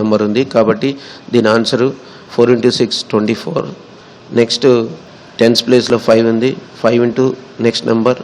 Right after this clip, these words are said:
సిక్స్. ఫైవ్ సిక్స్ థర్టీ. ఇలా ట్వంటీ త్రీ into ట్వంటీ సెవెన్. సెవెన్ త్రీస్ are ట్వంటీ వన్. టూ త్రీస్ are సిక్స్. ఫార్టీ వన్ into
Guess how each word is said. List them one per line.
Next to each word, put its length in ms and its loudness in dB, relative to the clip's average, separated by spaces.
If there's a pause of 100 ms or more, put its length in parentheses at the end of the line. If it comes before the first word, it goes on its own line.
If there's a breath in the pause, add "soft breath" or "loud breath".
(160)
సిక్స్. 260 -4 (160)
ఫైవ్ 240 2
సిక్స్ 200 -6 (280)
థర్టీ. 260 0 (680)
ఇలా 160 4 (500)
ట్వంటీ 320 0
త్రీ 160 0
into 140 -2 (100)
ట్వంటీ 280 0
సెవెన్. 260 0 (260)
సెవెన్ 240 2
త్రీస్ 260 0
are 120 -2
ట్వంటీ 280 0
వన్. 120 0 (440 loud breath)
టూ 160 -2
త్రీస్ 280 0
are 140 2
సిక్స్. 220 -4 (360)
ఫార్టీ 300 2
వన్ 180 4
into 140 -2